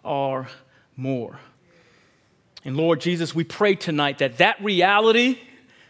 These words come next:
would be all of ours here in this room. Your word says in John sixteen three that, yes, in this world we will have trouble,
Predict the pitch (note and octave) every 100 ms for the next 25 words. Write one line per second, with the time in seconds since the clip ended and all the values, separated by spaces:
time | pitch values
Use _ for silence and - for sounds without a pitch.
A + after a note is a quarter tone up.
0 | _ - E3 E3+ F3 F3 F3 F3+ F3+ D3+
1 | D#3+ D#3 D#3 - E3 D#3+ D#3+ D#3 - _
2 | - D3 D3 D3 C#3+ C#3 C#3+ - B2 C#3+
3 | C3 A2 _ _ _ _ _ _ _ _
4 | G#2+ G2+ _ _ _ _ _ _ _ _
5 | _ _ _ _ _ _ - C#3+ C#3 D#3+
6 | E3+ - E3+ D#3+ C3+ C#3 A#2+ D3 D#3 D#3
7 | C#3 - - - _ _ _ _ _ -
8 | - D#3+ - E3+ D#3 C#3+ - - D3 D3+
9 | C3+ C3 D#3 F3+ E3+ D#3+ D3+ C#3 D3+ D#3+
10 | C#3 D#3+ D#3+ C#3 D#3+ D#3 - F#3+ F#3